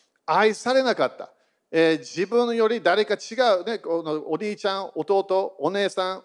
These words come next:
妹、愛-、もっと愛した。その流れで自分が育った。自分のお父さんに愛されなかった。それで自分の人生決まらないの。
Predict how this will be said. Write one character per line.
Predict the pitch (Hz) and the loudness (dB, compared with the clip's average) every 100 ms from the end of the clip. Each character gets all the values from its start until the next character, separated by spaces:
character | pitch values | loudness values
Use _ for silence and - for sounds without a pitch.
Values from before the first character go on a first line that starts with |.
| - | -12
妹、 | 160 180 185 185 180 139 | -6 -2 2 2 2 2
愛-、 | 165 | -2
も | 165 | 0
っ | 139 | 0
と | 147 | 2
愛 | 143 | -2
し | - | -2
た。 | 113 - _ _ | -8 -8 _ _
そ | - 254 | 0 2
の | 247 240 | 2 2
流 | 240 240 | 2 4
れ | 233 | 4
で | 233 | 2
自 | 196 220 | -2 -2
分 | 196 202 | -2 -2
が | 175 | -4
育 | 190 190 | -2 -6
っ | |
た。 | - - _ _ _ _ | -6 -16 _ _ _ _
自 | 127 202 | -6 -2
分 | 226 240 | 0 2
の | 226 | 4
お | 220 | 4
父 | 226 254 | 4 2
さ | 233 214 | 4 0
ん | 196 | 0
に | 190 | -4
愛 | 180 202 | -2 -2
さ | 226 | -2
れ | 220 | -2
な | 196 | 0
か | 143 | -2
っ | |
た。 | 113 - _ _ | -4 -14 _ _
そ | - 247 | 0 2
れ | 277 | 2
で | 262 254 | 0 -2
自 | 170 202 | -2 -2
分 | 247 262 | 2 2
の | 240 190 | 2 0
人 | 180 277 | 0 -2
生 | - 131 | -2 -2
決 | 175 | 0
ま | 160 | 0
ら | 170 | 0
な | 165 | -2
い | |
の。 | 110 | -4